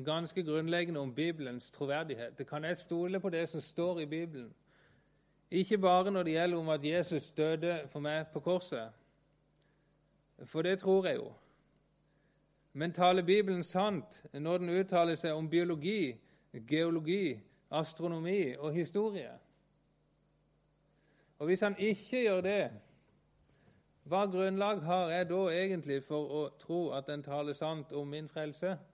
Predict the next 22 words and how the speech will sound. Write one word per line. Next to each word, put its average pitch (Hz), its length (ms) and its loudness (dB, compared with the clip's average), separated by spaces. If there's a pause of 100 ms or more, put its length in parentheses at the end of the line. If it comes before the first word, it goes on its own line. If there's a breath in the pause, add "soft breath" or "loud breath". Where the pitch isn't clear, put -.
(2000 soft breath)
Nå 143 160 -6
sier 180 220 2
jeg 185 80 -2
ikke 190 180 2
det 175 80 4
at 165 160 0 (100)
det 156 180 4
skal 147 200 0
bli 147 180 -2
et 156 100 -4
spørsmål 156 500 -4
for 151 120 -6
deg, 160 240 -2
men 147 220 -10
for 165 80 -6
meg 180 240 0
så 175 160 -2
har 156 80 -2
det 135 100 -6
blitt 131 220 -6
et 127 100 -8
spørsmål. 120 540 -10